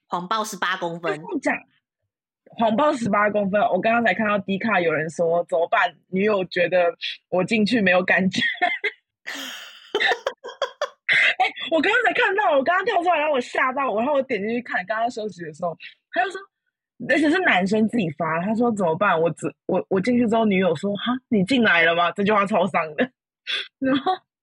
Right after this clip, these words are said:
Speaker 2: 然后男生自己发文说，“怎么办？女友没有感觉。”然后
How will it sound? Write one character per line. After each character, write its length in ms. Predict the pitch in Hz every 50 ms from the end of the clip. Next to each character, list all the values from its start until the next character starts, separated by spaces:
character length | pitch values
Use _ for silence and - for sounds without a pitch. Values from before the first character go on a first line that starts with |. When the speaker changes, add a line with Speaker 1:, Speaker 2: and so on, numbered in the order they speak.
| _ - _
Speaker 2:
然 120 | - 233 277
后 100 | 339 370 330
男 160 | 262 226 233
生 160 | 247 254 269
自 80 | 262 277
己 100 | 226 180
发 220 | - 196 185 196
文 160 | 185 170 156 156
说 200 | - 180 185 185 -
，“怎 100 | - 180
么 120 | 165 165
办？ 300 | 151 208 196 175 156 - -
女 160 | - - 180 196
友 280 | 202 185 156 - - - _
没 140 | - 175 180
有 160 | 185 196 185
感 280 | - - 123 - -
觉。” 220 | 147 - - - - -
然 100 | - 156
后 240 | 175 190 185 185